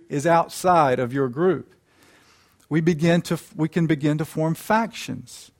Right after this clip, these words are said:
based on our pet beliefs that really are second or third tier beliefs and not foundational truths. Again, it's not that we can't hold different views or value different ministries. What is the key?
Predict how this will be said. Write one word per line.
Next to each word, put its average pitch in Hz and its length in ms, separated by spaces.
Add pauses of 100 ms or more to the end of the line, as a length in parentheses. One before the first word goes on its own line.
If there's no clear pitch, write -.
(360)
based 160 300
on 170 140
our 156 100
pet 170 340
beliefs 175 460
that 156 140
really 240 420
are 180 180 (200)
second 226 440
or 196 120
third 214 500
tier 202 260
beliefs 170 720 (640)
and 127 100
not 131 200
foundational 131 800
truths. 127 600 (1300)
Again, 139 240
it's 123 160
not 160 220
that 143 80
we 131 140
can't 165 280
hold 151 220
different 160 340
views 143 540 (500)
or 135 140
value 160 440
different 151 360
ministries. 143 640 (200)
What 143 140
is 165 120
the 143 120
key? 139 500